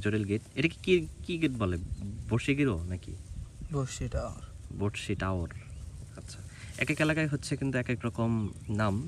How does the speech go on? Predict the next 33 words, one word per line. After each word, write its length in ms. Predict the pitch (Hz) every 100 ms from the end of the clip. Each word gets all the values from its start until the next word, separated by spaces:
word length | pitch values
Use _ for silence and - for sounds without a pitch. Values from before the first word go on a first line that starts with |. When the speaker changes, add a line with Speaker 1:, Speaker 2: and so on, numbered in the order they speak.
| 175 -
Speaker 1:
তো 60 | 107 104
আমরা 180 | 107 107 117
হচ্ছে, 220 | 110 - 127 - - - - -
এটা 100 | 104 101
তো 40 | 113
টাঙ্গাইল, 340 | 120 139 156 90 98 -
টাঙ্গাইলে 300 | 110 113 113 120
হচ্ছে 220 | - 123 113 101
এই 40 | 104 110
জালটাকে 320 | 110 110 110 139
টেনি 180 | 147 151
জালই 180 | 269 120 117
বলে 160 | 95 107 - -
বা 60 | -
শিব 140 | 123 110
জাল। 140 | 104 92 - - - - - 107
উম, 240 | 95 92 98 -
শিব 140 | 117 120
জালের 200 | 127 120
মধ্যে 180 | 113 120 117
আবার 140 | 120 120
হচ্ছে 200 | 117 131 123 - - - - -
যদি 160 | 113 117 113
একটা 200 | - 120 113
আসনের 280 | 117 135 131
মতো 120 | 127 123 117
বানান 220 | 107 101
আপনি, 160 | 98 123 156
ওইটাকে 240 | 113 104 101
বলে 160 | 101 101 98 110
আরাম। 240 | 104 101 139 - - - - - - - - - - - -
তো 80 | 104 98 95 95 95 - - - - - - - - 110
আপনাদের 300 | - 117